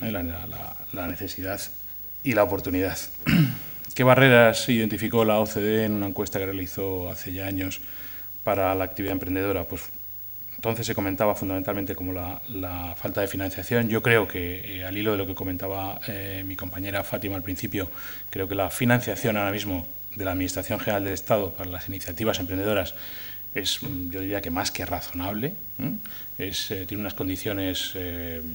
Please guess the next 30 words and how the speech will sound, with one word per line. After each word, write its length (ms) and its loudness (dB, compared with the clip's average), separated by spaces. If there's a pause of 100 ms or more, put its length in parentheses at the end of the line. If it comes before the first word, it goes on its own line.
(240)
eh, 340 -12
yo 40 -10
creo 100 -10
que 80 -4
excelentes. 760 -4 (280)
Creo 220 -4
que 120 -2
incluso, 640 2 (540)
eh, 800 -6
es 140 -6
raro 340 6
encontrar, 480 6 (140)
eh, 280 0
o 280 -2
las 180 -4
am-, 120 -4
alguna 400 -2
administración 460 2
autonómica 600 6
o 40 8
local 380 6 (720)
que 100 4
mejore 580 4
esas 260 0
condiciones 760 -2
de 300 -6
financiación 640 -6
de 100 -6
nuevas 460 -4
iniciativas. 680 -6